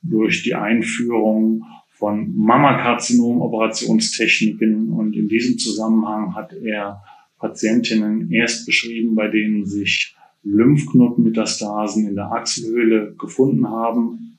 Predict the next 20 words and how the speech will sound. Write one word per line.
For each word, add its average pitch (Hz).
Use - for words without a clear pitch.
passend 113
zu 110
einem 101
Brustkrebs, -
also 107
einem 98
Mammakarzinom, 110
im 123
Brust-O-P-Präparat 120
dann 110
aber 120
eben 113
kein, 120
wider 127
Erwarten 107
kein 120
Primärtumor 104
nachgewiesen 101
werden 98
konnte. -